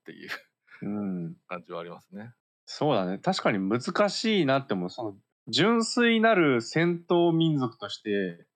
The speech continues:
Speaker 2: 見るには、やはり報われない話じゃないですか。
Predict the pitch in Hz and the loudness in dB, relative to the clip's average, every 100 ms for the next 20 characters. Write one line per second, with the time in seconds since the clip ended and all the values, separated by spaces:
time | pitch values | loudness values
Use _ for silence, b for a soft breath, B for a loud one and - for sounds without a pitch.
0 | _ _ 139 135 101 95 104 92 85 _ | _ _ 0 2 2 2 2 2 -4 _
1 | _ _ _ - 131 156 151 104 95 110 | _ _ _ -4 0 2 2 0 -2 0
2 | 135 160 214 214 214 220 208 202 196 143 | 0 2 2 4 4 4 4 2 2 0
3 | 90 82 - | -2 -4 -12